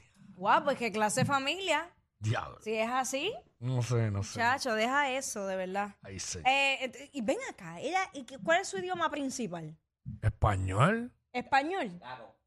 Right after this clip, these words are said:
Speaker 1: Porque de verdad, eh, ni español, porque ella, ella, ella parece que habla,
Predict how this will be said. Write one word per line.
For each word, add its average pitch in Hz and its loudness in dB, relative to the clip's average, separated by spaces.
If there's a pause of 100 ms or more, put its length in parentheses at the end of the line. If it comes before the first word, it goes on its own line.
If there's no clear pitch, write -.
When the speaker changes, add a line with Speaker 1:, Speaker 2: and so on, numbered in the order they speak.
(760)
Speaker 1:
Porque 247 2
de 254 4
verdad, 254 6 (220)
eh, 277 2
ni 302 -2
español, 302 2 (140)
porque 302 2
ella, 311 6
ella, 330 2
ella 339 0
parece 392 0
que 392 -4
habla, 381 4